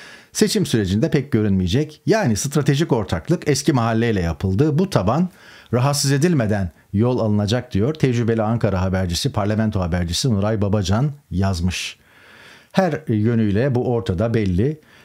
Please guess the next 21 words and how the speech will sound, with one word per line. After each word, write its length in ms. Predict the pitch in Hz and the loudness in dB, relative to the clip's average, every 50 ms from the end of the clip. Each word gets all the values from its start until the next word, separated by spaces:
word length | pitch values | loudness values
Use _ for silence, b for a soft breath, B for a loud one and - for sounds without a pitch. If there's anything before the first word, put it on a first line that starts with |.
| B B | B B
Nitekim 400 | 135 139 - 120 107 - 131 113 | -2 0 2 0 2 2 0 0
zaten 440 | 101 117 113 110 - 135 135 135 127 | 2 0 0 0 0 0 0 0 -2
Erdoğan'ın 600 | - 113 113 113 104 107 104 104 113 131 131 113 | -2 -2 0 0 0 0 0 0 0 0 0 2
biatçıları, 720 | 107 110 107 107 - - - 98 98 95 95 123 151 151 b b b b b b b | 0 0 0 -2 -4 -4 -2 -2 0 0 0 0 -2 -2 b b b b b b b
el 120 | b 120 120 | b 0 0
ayak 260 | 120 120 120 117 - | 2 0 0 0 -2
öpenler 520 | 107 - - 98 95 92 92 90 90 85 | -2 -2 0 0 0 0 0 0 -2 0
de, 260 | 104 143 156 147 - - b b b b b b b - | 0 -2 -2 -2 -6 -12 b b b b b b b -6
e, 280 | 107 107 101 98 98 95 92 90 - - - | -4 -4 -2 -2 -2 -2 -2 -4 -6 -6 -4
ekranları, 760 | - 131 113 - 120 113 104 101 98 95 95 110 131 139 - - | -4 -4 -2 -2 -2 -2 0 0 0 0 0 0 -2 -2 -4 -2
gündemi 440 | 110 110 123 120 113 98 98 113 | -2 0 0 2 0 0 0 -2
fena 260 | 113 - 113 104 110 110 | -2 -2 0 0 0 0
halde 220 | 98 92 92 107 | 0 0 0 0
meşgul 300 | 107 104 - - - 101 | 0 0 -2 -2 -2 -2
etmeye 340 | 92 85 - - 110 123 110 | -2 -2 0 0 0 0 0
başladı. 400 | 104 87 - - 92 82 101 110 | -2 -2 -2 -2 -2 -2 -2 -2
Son 340 | - - 127 120 127 131 - - - | 0 0 0 0 0 -2 -4 -6 -4
Ordu 280 | - 123 117 107 104 98 | -2 0 0 0 0 0
Milletvekili, 760 | 98 92 92 95 - - 87 80 - - 92 101 131 131 - | 2 2 0 0 0 -2 -4 -4 -2 -2 -2 0 -2 -2 -4
"Tayyip 360 | - - 113 123 143 156 156 - | -2 0 0 2 0 0 -2 -2
ağabeyin 640 | - 107 104 101 98 101 104 120 139 147 131 107 - | -2 -2 0 0 0 0 0 2 2 0 0 -2 -4